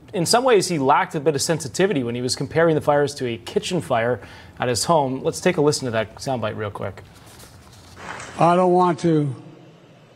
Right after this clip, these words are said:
Speaker 2: compare difficulties, but we have a little sense, Jill and I, what it's like to lose a home. To make a long story short, I almost lost my wife,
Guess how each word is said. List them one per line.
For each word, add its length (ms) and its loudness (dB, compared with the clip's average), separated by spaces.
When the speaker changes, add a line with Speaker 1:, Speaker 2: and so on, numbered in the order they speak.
Speaker 2:
compare 420 2
difficulties, 640 0
but 380 -2
we 140 4
have 180 4
a 40 2
little 300 4
sense, 460 0
Jill 280 2
and 120 4
I, 340 0
what 100 4
it's 180 0
like 260 2
to 60 0
lose 260 4
a 100 4
home. 480 0
To 60 0
make 140 4
a 60 4
long 280 4
story 340 2
short, 520 2
I 40 2
almost 300 4
lost 440 2
my 240 2
wife, 540 2